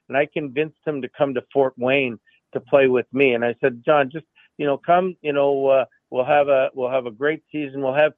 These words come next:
fun." 'Cause I wanted him not to leave the game being bitter at the game. And, and he came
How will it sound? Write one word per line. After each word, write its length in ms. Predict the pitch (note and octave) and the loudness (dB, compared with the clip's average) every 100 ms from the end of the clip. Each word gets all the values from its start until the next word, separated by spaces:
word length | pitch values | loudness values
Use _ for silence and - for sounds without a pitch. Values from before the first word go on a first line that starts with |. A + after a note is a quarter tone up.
| - | -2
fun." 200 | C#3 C3 _ _ - | -2 -2 _ _ -4
'Cause 120 | D#3 | 2
I 80 | E3+ | 2
wanted 400 | F3 F#3 F3 C#3 | 2 -2 -2 -6
him 220 | F3 D#3+ | -6 -4
not 200 | D3+ D#3+ | -6 -6
to 80 | D#3 | -10
leave 320 | C#3+ D3 D#3 | -8 -6 -6
the 80 | C3 | -8
game 320 | G#2+ C#3 D3 | -6 -4 -4
being 240 | B2+ C3+ A#2+ | -4 -6 -6
bitter 320 | G#2 C#3 C3 | -2 0 0
at 100 | B2 | -4
the 80 | A2+ | -8
game. 420 | G2 B2+ B2 A2 | -6 -4 -2 -4
And, 140 | A2 A2 - - - | -6 -8 -20 -20 -6
and 240 | B2+ C3 | -2 -2
he 180 | D3 G3+ - | 0 -4 -4
came 320 | E3+ D#3+ F#3 | -2 -2 -4